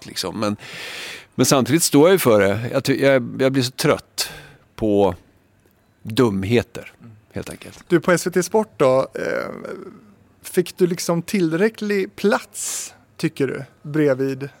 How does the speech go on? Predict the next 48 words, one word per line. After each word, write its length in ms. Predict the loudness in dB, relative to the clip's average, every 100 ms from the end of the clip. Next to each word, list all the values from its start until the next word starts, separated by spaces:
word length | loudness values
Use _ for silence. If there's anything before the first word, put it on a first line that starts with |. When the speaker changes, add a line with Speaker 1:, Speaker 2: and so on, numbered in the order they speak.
| _ _ _ _ _ -8
Speaker 2:
André 200 | -4 -2
Pops 380 | -2 -4 -6 -10
och 260 | -10 -10
Peter 240 | -8 -6 -6
Jihde 380 | -6 -8 -10
och 180 | -6 -4
gänget? 380 | -2 -4 -10 -18 -20 -20 -20 -4
Speaker 1:
Ja, 140 | 2
alltså 180 | 4 4
jag 220 | 4 4
fick 280 | 4 0 0
ju, 280 | 4 4 4 -2 -8
jag 160 | -4 -2
fick 240 | 0 0
ju 180 | 2 2
så 160 | 2 2
mycket 220 | 2 0
plats 320 | 0 0 0
som 180 | 0 2
jag 120 | 4
ville 220 | 4 2
ha, 320 | 4 4 2 2
men 460 | 2 4 2 0
däremot 460 | 2 2 2 0 -2
så 160 | -2
var 240 | 2 4 6
jag 80 | 4
ju 40 |
inte 140 | 2
så 80 | 0
intresserad. 420 | -4 -2 -6 -6 -8 _ _ -20 -14
Alltså 200 | -6 0
det 100 | 2
var 160 | 4 4
ju 60 |
det. 200 | 4 2
Och, 320 | 0 0 2 4
och 100 | 4
Kjell, 460 | 4 4 6 4 2
stackaren, 580 | -2 -2 -2 -2 0 0
som 200 | 0 4
lovade 380 | 6 6 4 4
mig 200 | 4 2
att 160 | 0
det 80 | 0
här 180 | 0 2
blir 120 | 2
jättebra. 520 | 2 0 0 0 0